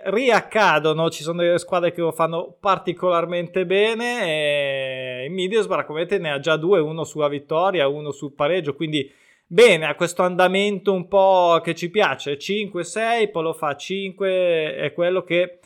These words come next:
ci dà più gusto. Comunque, insomma, gol pari, insomma, in po-, poche parole. Qui-, Queensborough Rangers che sta andando bene quest'anno, io qua questo uno X poco da dire con la neopromossa che comunque sta andando bene, Wigan, anche se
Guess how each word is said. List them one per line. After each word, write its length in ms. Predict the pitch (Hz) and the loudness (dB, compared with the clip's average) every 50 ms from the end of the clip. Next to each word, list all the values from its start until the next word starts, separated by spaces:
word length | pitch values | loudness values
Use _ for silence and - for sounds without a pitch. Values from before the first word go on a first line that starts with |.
| _ _ _ _ _ _ _ _ _ _ _ _ | _ _ _ _ _ _ _ _ _ _ _ _
ci 160 | - - 185 | -6 -4 2
dà 180 | 180 214 214 202 | 4 4 4 4
più 160 | 202 208 208 | 2 0 0
gusto. 320 | 190 196 190 170 - 185 | 2 2 0 0 2 2
Comunque, 360 | 180 220 269 262 214 - - 220 | 2 2 2 0 -2 2 2 2
insomma, 340 | 214 220 226 220 220 214 | 2 2 0 0 2 2
gol 240 | 202 196 208 202 202 | 4 4 4 4 4
pari, 300 | - 180 165 156 151 151 | 4 4 6 6 4 2
insomma, 380 | 156 147 - - 175 160 156 156 | 0 -2 -2 -2 -2 -2 -2 -6
in 140 | 156 147 143 | -6 -6 -4
po-, 240 | 160 160 165 165 | -4 -4 -4 -4
poche 300 | 160 175 165 165 175 160 | -6 -6 -4 -2 -4 -4
parole. 680 | 160 175 165 160 170 175 185 190 190 196 208 208 208 202 | 0 0 0 2 2 2 2 2 2 4 4 2 2 0
Qui-, 360 | 208 196 196 196 208 - 196 | -2 -4 -4 -4 -6 -8 -12
Queensborough 500 | - - 240 254 226 - 220 214 208 208 | -10 -8 -6 -6 -6 -2 0 2 2 4
Rangers 540 | 220 240 254 262 262 247 269 269 269 269 - | 4 2 2 0 2 4 4 4 4 2 -2
che 300 | - 175 185 190 196 202 - | 0 2 2 2 2 0 -2
sta 180 | - - 240 | -4 -4 -4
andando 340 | 233 202 196 196 196 208 196 | -2 0 -2 0 0 0 2
bene 260 | 165 160 156 156 151 | 2 2 0 0 -4
quest'anno, 760 | 151 160 151 - - 170 170 185 196 202 202 208 220 220 202 - | -6 -6 -10 -8 -6 -2 -2 0 -2 -2 -2 -2 -2 -2 -2 -4
io 260 | 170 175 185 180 165 | -4 -2 -2 -2 -2
qua 340 | 175 - 170 170 175 170 170 170 | -2 0 0 2 4 4 2 0
questo 240 | - 160 151 - 165 | -2 -6 -8 -8 -10
uno 180 | 156 160 165 175 | -8 -6 -6 -8
X 140 | 175 - | -8 -6
poco 260 | - 170 160 160 - 165 | -6 -6 -6 -4 -4 -4
da 120 | 156 156 | -4 -2
dire 240 | 151 160 160 147 139 | -2 -4 -6 -6 -6
con 140 | - 147 143 | -6 -4 -4
la 80 | 143 | -4
neopromossa 720 | 147 160 156 160 180 170 160 165 170 165 160 - - 156 139 | -4 -4 -6 -6 -6 -6 -4 -2 -4 -4 -4 -2 -6 -6 -4
che 120 | - 156 | -4 -8
comunque 360 | - - 160 175 175 - 170 151 | -6 -6 -6 -6 -4 -6 -6 -6
sta 160 | - - 151 | -4 -6 -6
andando 320 | 147 147 143 139 139 139 | -4 -4 -2 -2 -2 -2
bene, 280 | 135 131 131 135 160 170 | 0 -2 -2 -2 -2 -4
Wigan, 440 | 156 139 143 147 147 165 170 165 135 | -4 -4 -4 -4 -4 -4 -6 -4 -6
anche 260 | 131 131 131 143 127 | -6 -6 -6 -8 -8
se 320 | - - 139 131 - - | -4 -4 -4 -4 -4 -8